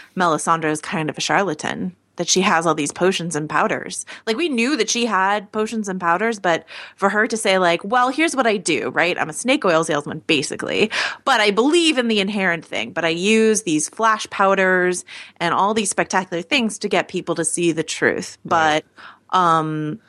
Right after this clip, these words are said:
Speaker 1: all of her, you know, I, you know.
Speaker 2: But to quote Star Trek Five, Joanna Robinson,
Speaker 1: <laughs>
Speaker 2: "Why does God need a starship?"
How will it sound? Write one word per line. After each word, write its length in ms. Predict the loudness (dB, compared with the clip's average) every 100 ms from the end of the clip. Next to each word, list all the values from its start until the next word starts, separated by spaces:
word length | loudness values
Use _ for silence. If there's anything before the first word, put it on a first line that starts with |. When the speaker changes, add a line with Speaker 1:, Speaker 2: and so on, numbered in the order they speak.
| _ -2
Speaker 1:
all 220 | 0 2
of 100 | 0
her, 680 | 2 2 4 2 2 -2 -4 -14
you 140 | -10 -6
know, 180 | -6 -4
I, 160 | -4 -4
you 140 | -4 -2
know. 60 |
Speaker 2:
But 80 | 0
to 80 | 0
quote 300 | 0 0 0
Star 260 | 0 0
Trek 300 | 0 0 -2
Five, 400 | 0 2 2 2 -2
Joanna 220 | -6 -4
Robinson, 420 | -6 -8 -12 -2
Speaker 1:
<laughs> 840 | 0 2 0 0 0 -2 -6 -12 -12
Speaker 2:
"Why 280 | -2 0 2
does 200 | 2 2
God 480 | 2 4 2 2
need 160 | 0 0
a 80 | 0
starship?" 640 | 0 0 -2 -4 -12 -12